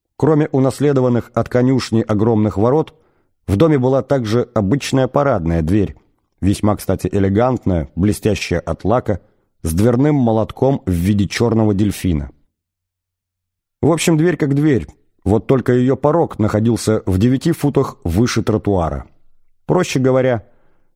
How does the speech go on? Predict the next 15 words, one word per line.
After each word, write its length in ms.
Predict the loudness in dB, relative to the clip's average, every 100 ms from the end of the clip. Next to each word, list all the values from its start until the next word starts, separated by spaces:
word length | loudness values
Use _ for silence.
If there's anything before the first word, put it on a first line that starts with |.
| _
дверь 240 | 0 2 2
помещалась 560 | 2 0 0 0 0
на 120 | 0 0
верхнем 420 | 0 0 -2 -2
этаже 440 | -2 -2 0 0 0
этого 280 | -2 -2 0
двухэтажного 680 | 0 -2 -2 0 0 0 0
домика. 540 | 0 -2 -2 -6 -12 -12 _ _ _ _ _ _
Видно, 280 | -2 2 2
первоначально 680 | 0 0 2 0 0 0 2
она 140 | 0
служила 560 | 0 0 0 2 0 -2
для 180 | -4 0
доставки 460 | 0 0 0 0 -2
сена 480 | -4 0 0 0